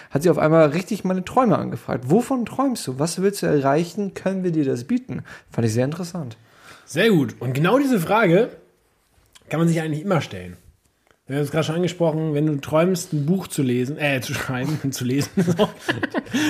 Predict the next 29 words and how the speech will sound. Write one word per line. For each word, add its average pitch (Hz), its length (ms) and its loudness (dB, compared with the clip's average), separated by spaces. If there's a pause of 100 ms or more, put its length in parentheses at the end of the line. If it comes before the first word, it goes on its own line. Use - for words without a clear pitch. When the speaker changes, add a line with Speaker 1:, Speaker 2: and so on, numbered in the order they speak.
(180)
Speaker 1:
Das 127 80 -4
Speaker 2:
Pixie-, 170 240 6
Speaker 1:
ist 160 80 8
also 156 220 8
mein 135 280 4
Traum. 123 340 4
Speaker 2:
Pixie-Buch, 147 480 4
so 139 220 4
sieben 143 280 2
Seiten 139 260 -2
geschafft. 131 300 -2 (160)
Speaker 1:
Dein 127 160 4
Mikrofon 151 380 6
Speaker 2:
Ähm, 143 40 6
Speaker 1:
steht 139 300 4
übrigens 135 320 0
auch 131 140 4
auf 131 120 4
dem 127 140 0
L 120 120 4
T 127 140 4
B. 120 360 2 (260)
Also 127 200 -2
Speaker 2:
so. 123 340 6 (300)
Ja, 151 200 2 (240)
lustiges 120 420 -8
Taschenbuch 101 400 -4
übrigens. 92 380 -2 (360)
Ähm, 139 440 4